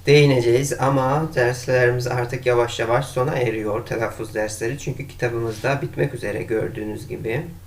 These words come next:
Ee, yine hatırlayalım, telaffuzumuzda altın kurallar var idi. Ee,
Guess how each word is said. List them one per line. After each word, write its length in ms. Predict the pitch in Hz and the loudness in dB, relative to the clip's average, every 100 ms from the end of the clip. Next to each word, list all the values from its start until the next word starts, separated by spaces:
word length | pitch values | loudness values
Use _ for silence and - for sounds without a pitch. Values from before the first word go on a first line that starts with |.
| - - - - - - - - - - - | -20 -18 -18 -18 -18 -18 -18 -16 -16 -12 -6
Ee, 380 | 113 110 110 120 | -4 -2 -2 -2
yine 140 | 143 | 0
hatırlayalım, 760 | 147 135 - 147 160 160 135 160 | 2 0 0 0 2 2 0 0
telaffuzumuzda 880 | 156 139 135 135 135 139 135 151 - | 0 0 0 -2 -4 -2 -2 0 2
altın 400 | 139 135 160 151 | 2 2 -2 -4
kurallar 540 | - 139 131 135 147 | -2 0 0 0 0
var 240 | 131 131 127 | 0 0 0
idi. 580 | 123 110 113 113 151 - - - - - - - - - | -2 -6 -2 -2 -2 -4 -14 -20 -18 -18 -18 -18 -16 -2
Ee, 300 | 120 117 | 0 0